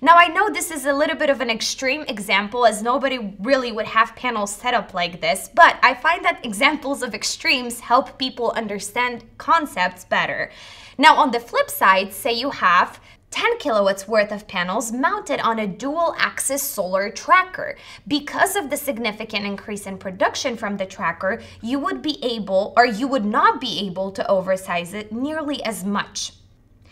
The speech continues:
Now, you're probably asking, "Great, but what does this all mean for me?" And I am very glad you asked telepathically <laughs> via the YouTube, YouTube website. So, oversizing has several benefits.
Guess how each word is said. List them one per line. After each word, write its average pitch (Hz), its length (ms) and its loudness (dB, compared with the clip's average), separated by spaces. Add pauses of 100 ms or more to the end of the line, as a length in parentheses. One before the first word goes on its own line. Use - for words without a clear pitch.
(260)
Now, 277 120 2
you're 320 220 4
probably 285 520 4
asking, - 560 -2 (120)
"Great, 220 420 4 (400)
but 202 320 6
what 262 240 4
does 311 220 2
this 247 240 -8
all 247 300 8
mean 208 300 -2
for 202 240 -4
me?" 202 320 -6 (200)
And 240 140 4
I 233 80 6
am 214 200 0
very 294 300 6
glad 240 380 6
you 233 100 -4
asked 220 480 6 (260)
telepathically 233 1080 0
<laughs> - 80 -12
via 294 520 0
the 214 120 -6
YouTube, 214 600 -4 (640)
YouTube 226 400 -4
website. 180 460 -4
So, 240 320 4 (360)
oversizing 277 800 4
has 240 200 -4
several 247 640 0
benefits. - 720 -8